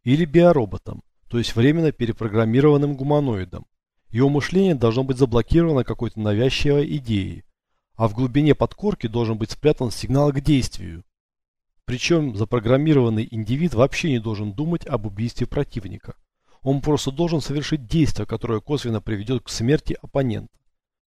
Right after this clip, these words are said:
Например, заманить в газовую камеру, которая должна быть включена автоматически с закрытием двери.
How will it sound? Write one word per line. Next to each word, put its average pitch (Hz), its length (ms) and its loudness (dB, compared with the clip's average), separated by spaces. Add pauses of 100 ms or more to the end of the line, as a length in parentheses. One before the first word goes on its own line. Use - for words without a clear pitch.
Например, 131 560 2
заманить 117 400 0
в 101 80 -10
газовую 113 380 2
камеру, 165 420 2
которая 117 320 -4
должна 113 200 0
быть 117 120 -6
включена 120 420 -2
автоматически 110 800 -4
с 131 60 -2
закрытием 117 600 -2
двери. 127 460 -2